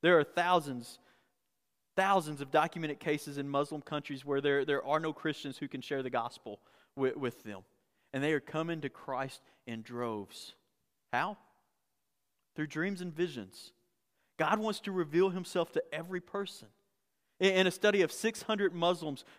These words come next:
who converted to Christianity, it was found that twenty-five percent, twenty-five percent of these Muslims converted to Christianity because they had a dream about Jesus and they didn't even know who Jesus was.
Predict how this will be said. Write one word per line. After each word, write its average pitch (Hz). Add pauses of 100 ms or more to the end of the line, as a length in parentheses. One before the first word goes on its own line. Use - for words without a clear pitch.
who 196
converted 175
to -
Christianity, 160
it 165
was 160
found 165
that 131
twenty-five 220
percent, 175 (320)
twenty-five 226
percent 185 (220)
of 147
these 185
Muslims 180
converted 175
to -
Christianity 175 (200)
because 185
they 180
had 185
a 151
dream 180
about 170
Jesus 170
and 147
they 175
didn't 190
even 170
know 170
who 175
Jesus 139
was. 120